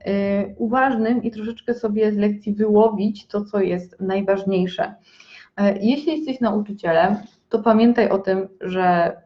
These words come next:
ym, że jest ta okrojona liczba słów i ograniczona,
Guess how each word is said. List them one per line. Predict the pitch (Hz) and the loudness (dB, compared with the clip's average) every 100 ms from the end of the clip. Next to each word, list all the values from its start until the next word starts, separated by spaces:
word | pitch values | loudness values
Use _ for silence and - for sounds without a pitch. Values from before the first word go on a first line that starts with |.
| - | -4
ym, | 180 175 175 175 175 175 - | -2 0 0 0 -2 -4 -6
że | 196 196 | -4 2
jest | 190 180 214 - _ | 6 6 4 -2 _
ta | 202 190 190 190 - - | 2 4 2 -2 -8 -6
okrojona | 208 - 202 208 214 190 | -4 -2 2 6 6 4
liczba | 196 185 185 | 0 -2 -2
słów | 190 - 175 240 | -2 0 2 2
i | 220 202 202 202 - | 2 4 4 0 -6
ograniczona, | 214 208 208 196 208 220 202 190 190 | -2 2 4 4 4 4 4 4 2